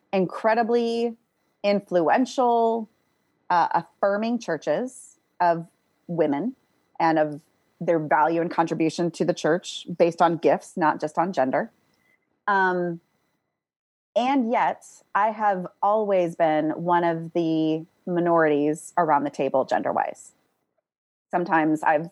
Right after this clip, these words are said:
been the only female in the room. Um, yeah, it, it, there's still such a disparity between, uh,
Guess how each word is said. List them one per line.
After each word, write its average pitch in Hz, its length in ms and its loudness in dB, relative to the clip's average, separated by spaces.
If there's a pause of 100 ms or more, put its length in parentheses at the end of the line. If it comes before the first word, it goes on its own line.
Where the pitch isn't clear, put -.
been 143 200 0
the - 80 -2
only 139 240 -2
female 226 380 2
in 220 60 0
the 214 100 0
room. 208 460 0 (500)
Um, 147 540 -2 (1300)
yeah, 160 280 0 (520)
it, - 320 -8 (200)
it, 185 120 2
there's 190 180 0
still 175 300 0
such 175 200 -4
a 165 40 -2
disparity 156 560 0
between, 143 640 -2 (880)
uh, 151 320 0